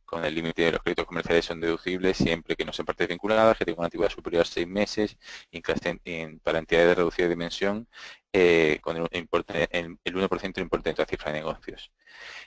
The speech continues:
Eh, la eliminación de, de los coeficientes de corrección monetaria y luego también el, el nuevo régimen de ventas dentro del grupo mercantil, que es lo mismo que hemos dicho antes. En relación, este, este,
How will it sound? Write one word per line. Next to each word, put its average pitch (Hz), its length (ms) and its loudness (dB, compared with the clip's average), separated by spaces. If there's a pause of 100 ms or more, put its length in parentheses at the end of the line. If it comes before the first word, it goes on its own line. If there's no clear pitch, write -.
Eh, 98 80 2
la 92 60 8
eliminación 101 640 2
de, 98 960 8
de 101 220 0
los 95 100 2
coeficientes 98 460 0
de 95 80 2
corrección 95 320 0
monetaria 123 720 4
y 107 100 0
luego 98 220 6
también 104 400 2
el, 87 720 2
el 90 160 -12
nuevo 95 180 2
régimen 101 540 0
de 87 80 2
ventas 87 260 2
dentro 87 140 -4
del 87 80 -2
grupo - 180 -6
mercantil, 87 480 -6
que - 180 -6
es - 220 -12 (600)
lo 87 80 -6
mismo 82 380 -10 (100)
que - 140 -20
hemos - 120 -20
dicho - 200 -18
antes. - 340 -20 (400)
En - 60 0
relación, 131 480 4
este, 117 440 4
este, 120 280 0